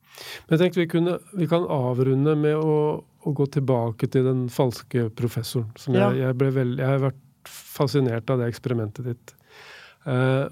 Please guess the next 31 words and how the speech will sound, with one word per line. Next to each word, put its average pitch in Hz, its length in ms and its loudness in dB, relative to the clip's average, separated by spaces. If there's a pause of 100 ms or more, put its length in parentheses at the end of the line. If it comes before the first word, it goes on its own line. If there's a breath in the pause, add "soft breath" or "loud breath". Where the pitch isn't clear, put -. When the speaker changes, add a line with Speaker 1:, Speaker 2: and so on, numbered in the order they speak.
Speaker 1:
og 165 100 2
jeg 156 120 2
tenker 156 380 2
at, 165 200 -4
eh, 156 220 2 (680)
kanskje 170 300 0
vi 139 80 4
bør 151 220 4
ha 160 40 -2
flere 131 680 2
sånne 135 300 2
elementer 131 760 0
inn 135 580 2 (340)
for 156 460 -2
studentene 131 580 0
våre. 147 260 0 (160)
Speaker 2:
Mm. 151 340 0 (360 loud breath)
Det 165 80 -4
tror 143 100 6
jeg 143 60 6
er - 20 6
en - 0 -
Speaker 1:
Eh, - 20 4
Speaker 2:
god 170 200 8
Speaker 1:
og 160 60 4
Speaker 2:
idé. 156 140 6
Speaker 1:
også - 540 0
ha 135 580 2
debrief 131 680 2
rundt 143 260 2
det. 175 160 4